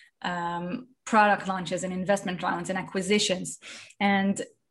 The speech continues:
w-, the way I see it, it's, uh, I wanna continue to have it as a resource for this community and to basically be a tool for age tech evangelism, because I feel like the startups who are working in this space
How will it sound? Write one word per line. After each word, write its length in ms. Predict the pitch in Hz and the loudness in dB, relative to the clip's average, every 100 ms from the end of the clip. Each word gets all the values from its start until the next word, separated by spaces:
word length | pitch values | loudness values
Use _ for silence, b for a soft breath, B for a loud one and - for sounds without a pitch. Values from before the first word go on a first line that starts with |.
| _ - | _ -10
w-, 340 | - - 220 | -10 -4 0
the 120 | 220 | 4
way 160 | 233 247 | 6 8
I 100 | 247 | 6
see 360 | 247 214 208 | 4 2 4
it, 100 | 247 247 | 4 2
it's, 280 | 208 - | -6 -2
uh, 380 | 196 185 185 180 - | 0 2 2 0 2
I 80 | 202 | 2
wanna 300 | 220 226 226 | 4 4 2
continue 680 | 196 196 - 202 202 185 - - | -4 -4 -2 0 0 -2 -6 -6
to 100 | 160 | 0
have 220 | 185 190 | 2 2
it 80 | 190 | 2
as 240 | 190 185 | 2 2
a 80 | 175 | -2
resource 520 | 185 190 220 240 247 | -4 -4 0 0 0
for 120 | - | -4
this 180 | 185 - | -4 -4
community 580 | 180 190 196 214 208 - | -4 -2 -2 0 0 2
and 280 | 190 190 170 | 0 -2 -2
to 260 | 190 190 - _ _ _ - - | -2 -2 -6 _ _ _ -10 0
basically 460 | 196 - 196 196 | 0 0 -2 -2
be 180 | 165 190 | -2 -2
a 60 | - | -2
tool 320 | - 190 190 | 0 2 0
for 520 | - 185 185 180 175 B B B B | 0 2 4 2 -2 B B B B
age 220 | 208 196 | 2 4
tech 180 | 202 196 | 2 2
evangelism, 920 | 190 185 190 202 214 220 233 269 285 B B B | 0 2 2 4 4 6 8 6 6 B B B
because 260 | 202 208 202 | -4 2 4
I 100 | 196 | 2
feel 360 | 190 - 214 220 | 0 -2 2 4
like 420 | 214 214 - - | 4 2 -6 -8
the 80 | 208 | -8
startups 560 | - 208 208 208 208 | 0 4 6 4 0
who 140 | 214 208 | 0 4
are 200 | 196 190 | 4 4
working 360 | 180 180 196 | 0 0 -4
in 100 | 185 | -4
this 160 | 185 180 | -4 -4
space 420 | - 185 185 | 2 2 2